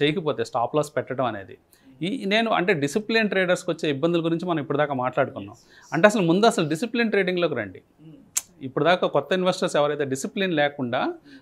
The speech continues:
అసలు స్టాప్ లాస్ మెకానిజమే లేకుండా వాళ్ళు ట్రేడ్ చేస్తూ, అంటే వాళ్ళకి ఏమవుతుందంటే ఒక రోజు లక్ష రూపాయలు ప్రాఫిట్ వస్తుంది, ఇంకో రోజు ఐదు లక్షలు ప్రా-, లాస్ వస్తుంది, ఇట్లా జరుగుతూ ఉంటాయి.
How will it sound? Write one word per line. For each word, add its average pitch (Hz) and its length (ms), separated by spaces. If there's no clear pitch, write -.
అసలు 151 160
స్టాప్ 139 340
లాస్ 175 180
మెకానిజమే 170 540
లేకుండా 151 500
వాళ్ళు 139 220
ట్రేడ్ 143 300
చేస్తూ, 139 400
అంటే 208 120
వాళ్ళకి 202 280
ఏమవుతుందంటే 214 520
ఒక 175 160
రోజు 180 180
లక్ష 160 280
రూపాయలు 165 260
ప్రాఫిట్ 147 360
వస్తుంది, 143 360
ఇంకో 143 240
రోజు 143 220
ఐదు 139 220
లక్షలు 143 200
ప్రా-, 135 280
లాస్ 139 280
వస్తుంది, 127 340
ఇట్లా 170 140
జరుగుతూ 180 300
ఉంటాయి. 135 240